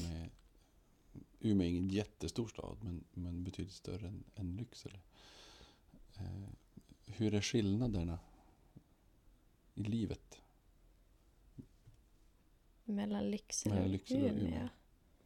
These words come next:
Speaker 2: Jag tänker att det egentligen inte är så stor skillnad.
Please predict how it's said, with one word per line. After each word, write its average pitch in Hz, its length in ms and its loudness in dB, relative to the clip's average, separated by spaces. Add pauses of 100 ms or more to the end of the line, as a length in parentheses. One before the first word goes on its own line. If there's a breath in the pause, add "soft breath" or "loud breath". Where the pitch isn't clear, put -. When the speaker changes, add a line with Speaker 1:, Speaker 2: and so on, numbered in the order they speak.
(2500 soft breath)
Speaker 2:
Jag 220 180 -4
tänker 220 340 -4
att 247 100 0
det - 120 0
egentligen 196 460 -2
inte 208 220 -8
är 240 360 -4
så - 260 -6
stor 226 220 -6
skillnad. 220 400 -8